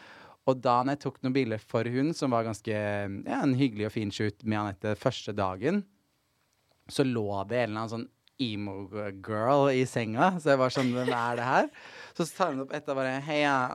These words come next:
Og så, «Hva er det, Sofie?» <laughs> Og så bare, og så, da var jeg, så prøvde jeg å være så kul, jeg var sånn, <laughs> jeg blir så flau av å si det, men jeg var sånn, «Ja,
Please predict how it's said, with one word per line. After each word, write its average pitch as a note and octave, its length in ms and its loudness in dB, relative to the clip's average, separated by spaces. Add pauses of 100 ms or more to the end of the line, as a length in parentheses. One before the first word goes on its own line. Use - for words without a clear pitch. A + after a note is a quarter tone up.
Og B2 80 -6
så, D3+ 100 8
«Hva B4+ 300 12
er D3 100 8
det, C#3+ 140 12 (160)
Sofie?» E3 500 6
<laughs> F4 1400 2
Og G3 120 4
så - 40 4
bare, F#3+ 280 8
og F#3 120 4
så, G#3+ 160 2
da F3 200 8
var F3+ 240 10
jeg, D#3 240 8
så E3 120 -10
prøvde F3+ 160 2
jeg D3 80 8
å C3+ 40 6
være B2 100 2
så C#3 60 -6
kul, D#3+ 160 0
jeg D#3 80 2
var D3 100 0
sånn, C3+ 140 0 (340)
<laughs> - 360 -4
jeg D3+ 140 -10
blir C3+ 160 -8
så C#3 80 -10
flau B2+ 160 -10
av A#2+ 140 -10
å B2 60 -14
si A#2+ 120 -14
det, B2 200 -12
men - 320 -10
jeg - 20 6
var B2+ 100 4
sånn, B2 160 -2
«Ja, B2 140 2